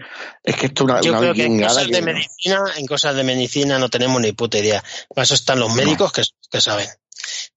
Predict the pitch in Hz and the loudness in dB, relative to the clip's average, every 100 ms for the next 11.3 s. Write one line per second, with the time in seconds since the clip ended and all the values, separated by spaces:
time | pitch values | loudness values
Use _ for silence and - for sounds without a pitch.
0 | _ _ - 127 113 113 113 127 127 139 | _ _ -6 -2 0 0 2 4 4 2
1 | 143 143 160 156 156 135 139 156 - 123 | 0 0 0 0 0 2 2 0 -2 -2
2 | 123 127 135 151 117 117 139 - _ 127 | 0 0 2 2 2 0 0 -4 _ -6
3 | 117 117 123 120 120 120 123 120 117 127 | -2 0 2 2 2 2 2 2 2 2
4 | 143 117 131 127 127 131 123 123 143 147 | 2 2 2 4 2 2 2 4 4 2
5 | 143 143 143 139 160 156 190 - - - | 2 2 2 2 0 -2 -2 -8 -16 -16
6 | - _ _ _ _ _ _ - - 95 | -18 _ _ _ _ _ _ -4 -2 -2
7 | - _ _ _ _ _ _ _ 139 160 | -4 _ _ _ _ _ _ _ 0 2
8 | 190 180 - 156 156 151 - 139 156 139 | 4 2 2 2 4 2 0 -2 2 2
9 | 139 127 143 - 147 - 135 135 214 254 | 2 2 2 2 2 0 2 2 2 2
10 | 147 127 151 - 135 131 127 202 - 240 | 0 0 0 0 2 0 2 -2 2 2
11 | 285 262 | 2 0